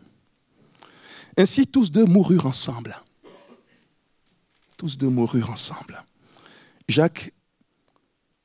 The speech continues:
l'un des premiers apôtres, une colonne, nous dit le texte, dans l'église de Jérusalem,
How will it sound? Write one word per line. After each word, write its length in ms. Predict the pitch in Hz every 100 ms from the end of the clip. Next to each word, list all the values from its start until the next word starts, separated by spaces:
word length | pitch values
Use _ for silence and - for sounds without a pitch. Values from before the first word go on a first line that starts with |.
| _ _ -
l'un 160 | 143
des 140 | 151 147
premiers 440 | - 165 143 139
apôtres, 600 | 127 127 117 113 - - _ _ _ _ _ _ -
une 140 | 160
colonne, 500 | - 220 226 233 185
nous 100 | 160
dit 140 | 131 156
le 140 | 135
texte, 260 | 160 156 147
dans 80 |
l'église 380 | 135 123 127 135
de 100 | 120
Jérusalem, 680 | 113 120 117 113 113 117